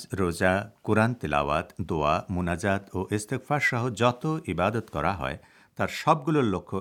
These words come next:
একটিই, আর তা হলো আল্লাহর নৈকট্য লাভ করা। তবে এগুলোর প্রত্যেকটি ইবাদতের আলাদা আলাদা লক্ষ্য ও উদ্দেশ্য রয়েছে। যেমন নামাজ মানুষকে গুনাহ ও পাপ কাজ থেকে বিরত রাখে, অন্যদিকে রোজা মানুষের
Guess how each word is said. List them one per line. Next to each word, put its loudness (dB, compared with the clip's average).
একটিই, -6
আর -2
তা 6
হলো -4
আল্লাহর 2
নৈকট্য -2
লাভ -4
করা। -8
তবে 6
এগুলোর 4
প্রত্যেকটি -4
ইবাদতের 0
আলাদা 2
আলাদা -2
লক্ষ্য -4
ও -4
উদ্দেশ্য -2
রয়েছে। -8
যেমন 2
নামাজ 4
মানুষকে 4
গুনাহ 2
ও 2
পাপ 6
কাজ 2
থেকে -6
বিরত -6
রাখে, -6
অন্যদিকে 4
রোজা 2
মানুষের 0